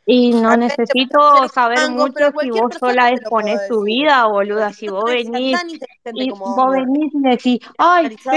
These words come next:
Speaker 1: estoy
Speaker 2: tan bien
Speaker 1: teniendo un
Speaker 2: la
Speaker 1: problema
Speaker 2: forma de
Speaker 1: de,
Speaker 2: manejar el
Speaker 1: de
Speaker 2: espacio,
Speaker 1: desequilibrio, por
Speaker 2: con
Speaker 1: ende voy a
Speaker 2: toda la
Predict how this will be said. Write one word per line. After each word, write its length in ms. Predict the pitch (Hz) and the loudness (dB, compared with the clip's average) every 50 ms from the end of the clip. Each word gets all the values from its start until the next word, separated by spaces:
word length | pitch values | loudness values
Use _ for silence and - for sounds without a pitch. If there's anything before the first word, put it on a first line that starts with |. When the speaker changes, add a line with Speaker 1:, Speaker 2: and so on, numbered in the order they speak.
| 339 349 | 2 2
Speaker 1:
estoy 160 | - - 339 359 | 2 0 0 0
Speaker 2:
tan 100 | 339 370 | 2 2
bien 100 | 392 392 | 0 2
Speaker 1:
teniendo 260 | 381 392 392 381 392 415 | 2 2 2 2 2 2
un 40 | |
Speaker 2:
la 60 | 392 - | 2 0
Speaker 1:
problema 440 | _ 359 359 349 339 330 339 359 359 | _ 0 2 2 2 2 0 0 2
Speaker 2:
forma 180 | 359 359 359 | 2 2 2
de 40 | 359 | 2
Speaker 1:
de, 80 | 349 349 349 | 0 -2 -4
Speaker 2:
manejar 160 | 330 320 330 | -2 -4 -4
el 60 | 330 | -4
Speaker 1:
de 60 | 294 302 285 | -4 -4 -8
Speaker 2:
espacio, 400 | 277 254 220 302 285 _ - 302 | -6 -4 -4 -4 -4 _ -4 -4
Speaker 1:
desequilibrio, 760 | 302 294 - 311 302 277 285 302 311 320 302 285 285 285 285 - | -4 -4 -2 -4 -2 -2 0 0 -2 -2 -2 -4 -4 -4 -6 -2
por 160 | - 294 285 | -2 0 0
Speaker 2:
con 100 | 311 311 | 0 -2
Speaker 1:
ende 220 | 330 330 339 359 349 | -2 -2 0 0 2
voy 180 | 339 339 349 349 | 2 2 2 2
a 40 | 349 349 | 2 2
Speaker 2:
toda 60 | 339 | 4
la 60 | 330 | 2